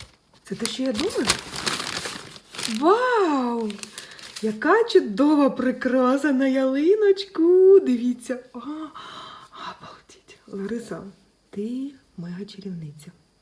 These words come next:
Я в захваті! Тут ще щось. А, це щось таке? Це смаколик! Зроби пряниковий будиночок, дивіться. Це невеличкий смаколичок.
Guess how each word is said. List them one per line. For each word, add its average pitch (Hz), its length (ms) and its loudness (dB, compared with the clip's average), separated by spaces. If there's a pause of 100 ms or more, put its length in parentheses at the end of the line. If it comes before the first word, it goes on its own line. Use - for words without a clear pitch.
(540)
Я 254 180 2
в 277 80 2
захваті! 262 1120 2 (640)
Тут 214 60 -14
ще - 180 -6
щось. - 260 -16 (340)
А, - 140 -6 (540)
це 269 120 -6
щось 233 260 -4
таке? 240 280 -12 (220)
Це 294 160 -2
смаколик! 427 1200 4 (280)
Зроби 247 420 0
пряниковий 285 800 -2
будиночок, 240 920 -4
дивіться. 220 540 -8 (600)
Це 254 160 -2
невеличкий 247 560 -2
смаколичок. 214 680 -8